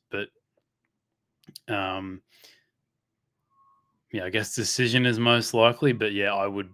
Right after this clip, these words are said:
if you wanna back Burns, I think you just back him on the money line to, to get the win at four point three or potentially more by the time this kicks off. So yeah, that's that one, and we'll move on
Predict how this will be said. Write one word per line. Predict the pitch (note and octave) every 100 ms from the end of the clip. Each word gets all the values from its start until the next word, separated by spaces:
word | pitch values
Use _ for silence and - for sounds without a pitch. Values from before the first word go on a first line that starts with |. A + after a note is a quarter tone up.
| _
if | B2+ A2+
you | A2+
wanna | B2 A#2
back | G#2 G#2+ G2+ -
Burns, | G#2 G2 G2 G2
I | F#2+
think | F#2+ F#2
you | G2
just | F2+ G2 - _
back | F#2 G2
him | F#2+
on | F#2
the | F#2+
money | F#2+ F#2 F#2
line | F#2 F2+ F#2 F2
to, | G#2+ G2+
to | - G2+
get | G2+
the | G#2
win | G2 G2 G2 _ - - - - -
at | A2+ -
four | A2+ G#2
point | - G#2 G2+
three | - G#2 G#2 G2+
or | F#2+ F#2 _ _ -
potentially | - G#2+ G2 - G2+
more | G2 G2 F#2+
by | G2
the | G2
time | F#2+ A2 G2
this | G2
kicks | - G#2+ -
off. | G#2 G2 - _ _ _ _ - - - - -
So | B2
yeah, | B2+ G2+ - _
that's | C3 B2+
that | C3+ C3+
one, | D3 F3+
and | C3 A#2+
we'll | A#2
move | A#2+ B2 A#2+
on | A2 C#3 G2